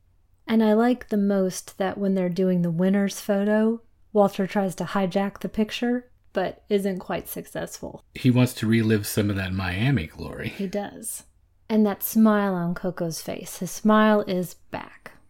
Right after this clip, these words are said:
Speaker 2: So before the engraving can even hit the trophy, Walter is on the phone trying to arrange stud services to take advantage of their win and what I'm sure he imagines to be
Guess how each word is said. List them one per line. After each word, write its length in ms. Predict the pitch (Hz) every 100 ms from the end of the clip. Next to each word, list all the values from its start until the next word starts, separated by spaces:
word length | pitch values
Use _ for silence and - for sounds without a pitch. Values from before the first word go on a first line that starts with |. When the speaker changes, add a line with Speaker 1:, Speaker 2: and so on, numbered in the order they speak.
| - -
Speaker 2:
So 160 | -
before 340 | 117 117 131 120
the 220 | 117 110
engraving 640 | 110 107 110 127 143 139
can 180 | 135 104
even 280 | 104 95 85
hit 280 | - - -
the 80 | 135
trophy, 400 | - 107 98 95
Walter 380 | 104 120 113
is 160 | 104 92 -
on 200 | 120 123
the 60 |
phone 320 | 117 98 90 87
trying 280 | 104 101 98
to 260 | 104 98
arrange 600 | 110 104 98 95 92 - - -
stud 340 | - - 110 104
services 500 | 95 87 - 92 -
to 140 | -
take 340 | - - 131
advantage 560 | 143 113 95 80 85 -
of 240 | - 90
their 200 | 90 90
win 600 | 92 95 110 104 82 87 - - - -
and 360 | - 95 95 - _ _ _ -
what 280 | 110 98
I'm 200 | 95 92
sure 220 | - 127 117
he 220 | 143 147
imagines 440 | 101 90 87 92
to 100 | -
be 220 | 90 90